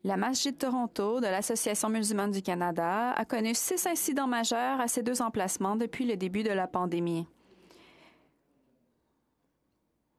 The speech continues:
Notamment. Et la mosquée Al-Rachid Edmonton a de nouveau été la cible de graffitis néo-nazis et quatre hommes ont été accusés d'avoir uriné en public à la Société islamique de Markham.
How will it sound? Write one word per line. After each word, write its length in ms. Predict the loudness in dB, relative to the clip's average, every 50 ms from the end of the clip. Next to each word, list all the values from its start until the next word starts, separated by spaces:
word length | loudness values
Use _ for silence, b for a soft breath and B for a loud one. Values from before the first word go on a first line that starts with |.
| _ _ _ _ _ _ _ _ _ _ _ _ _ _ -2
Notamment. 460 | -2 -2 0 0 -2 -2 -2 -4 -4 -8 -12 -20 -20 -20 -20 -20 -20 B B B B B B B B -2
Et 100 | 0 0
la 220 | 0 0 0 0
mosquée 480 | 0 0 0 -2 -2 -2 -2 0 0 0
Al-Rachid 380 | 0 0 0 0 0 0 0
Edmonton 520 | 0 0 2 0 0 0 0 0 0 0 0
a 60 | 0
de 140 | 0 0 0
nouveau 160 | 0 0 0
été 180 | 0 0 0 0
la 140 | 0 0 0
cible 280 | 0 -2 -2 0 0
de 60 | 0
graffitis 540 | 0 0 0 0 0 -2 -2 -2 -2 -2 0
néo-nazis 720 | 0 2 2 2 2 2 0 0 0 0 0 0 -2 -2 0
et 160 | 0 -2 -2 0
quatre 340 | -2 -2 -2 -2 -2 -2
hommes 140 | 0 0 0
ont 40 | 0
été 160 | 0 0 -2
accusés 420 | -2 -2 -4 -4 -2 0 0 0 0
d'avoir 360 | 0 0 2 0 0 0 -2 -2
uriné 360 | 0 0 0 0 0 0 0
en 80 | 0
public 480 | -2 -2 -2 0 0 -2 -2 -4 -8 B B B B B B B B -2
à 40 | 0
la 120 | 0 0
Société 580 | 0 0 0 0 0 -2 -2 -2 -2 -2 -2 0
islamique 580 | -2 0 0 0 0 2 0 0 0 -2 -2
de 100 | -2 0 0
Markham. 720 | 0 0 -2 -4 -4 -2 0 0 0 0 -2 -4 -6 -8